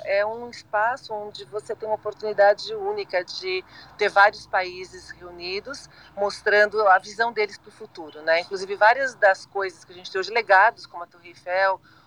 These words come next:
ou a desenvolvimento do telefone celular, foi apresentado numa feira no Japão. Ah, então, tem sites que acabam gerando direcionamentos de indústria.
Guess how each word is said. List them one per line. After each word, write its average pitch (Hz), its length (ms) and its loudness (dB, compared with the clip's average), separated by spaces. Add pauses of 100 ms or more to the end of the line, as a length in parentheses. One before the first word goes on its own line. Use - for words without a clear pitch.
(100)
ou 190 420 -4
a 151 100 -6
desenvolvimento 175 640 -14
do - 40 -20
telefone 185 300 -12
celular, 175 500 2
foi 170 100 -12
apresentado 175 680 0
numa 170 240 -12
feira 170 260 -12
no 170 80 -20
Japão. 196 580 -4 (380)
Ah, 175 380 2
então, 202 240 -8
tem 220 200 -12
sites 233 540 -2
que - 80 -20
acabam 202 320 -6
gerando 202 800 -8
direcionamentos 180 720 -12
de 214 100 -16
indústria. 196 800 -6